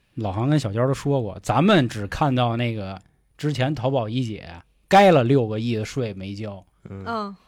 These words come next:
Speaker 1: 这个东西啊，实际上他已经交了将近六十个亿了，只有你超过这个税额的百分之十没交，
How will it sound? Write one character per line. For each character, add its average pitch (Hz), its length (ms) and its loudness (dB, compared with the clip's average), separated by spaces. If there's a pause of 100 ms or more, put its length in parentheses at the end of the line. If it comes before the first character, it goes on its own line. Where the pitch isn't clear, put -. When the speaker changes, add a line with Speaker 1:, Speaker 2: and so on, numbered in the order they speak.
(180)
Speaker 1:
这 226 240 4
个 135 120 2
东 185 300 6
西 139 120 4
啊， 98 340 -8
实 156 260 -2
际 185 220 4
上 131 180 2
他 180 200 4
已 123 200 2
经 120 280 -2
交 190 360 8
了 127 240 6
将 185 300 6
近 147 280 6
六 180 240 8
十 107 220 -4
个 107 160 -6
亿 101 200 -8
了， 82 220 -18 (640)
只 196 180 4
有 214 180 8
你 139 140 4
超 190 300 6
过 170 220 8
这 139 80 2
个 131 120 2
税 170 220 4
额 135 180 6
的 165 80 8
百 110 200 0
分 127 100 0
之 175 100 2
十 135 300 -4
没 117 220 0
交， 107 320 -8